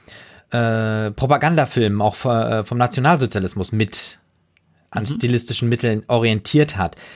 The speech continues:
Speaker 1: Ist in diesem Film davon was drin? Weißt du das zufällig?
Speaker 2: Ja, die Frage ist, was heißt,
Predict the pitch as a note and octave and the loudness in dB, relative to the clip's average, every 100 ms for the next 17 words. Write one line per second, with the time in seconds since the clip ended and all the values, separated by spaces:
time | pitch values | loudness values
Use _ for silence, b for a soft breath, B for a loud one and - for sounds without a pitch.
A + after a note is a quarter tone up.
0 | B B B B - E3 G#3+ G3+ G#3 G3+ | B B B B -2 2 2 2 2 2
1 | G3 F#3+ F#3+ E3 - C#3 G3 C3+ - G3 | 2 2 2 0 0 0 2 0 -2 -6
2 | F#3+ G3 G3+ A3 - - _ _ _ _ | -6 -6 -4 -4 -6 -16 _ _ _ _
3 | _ _ _ _ _ - A#2 A#2+ - B2 | _ _ _ _ _ -8 -4 -4 0 2
4 | C3+ C3+ B2 - B2+ - B2+ C#3 C#3 - | 2 2 0 0 -2 0 0 0 0 -6
5 | - | -10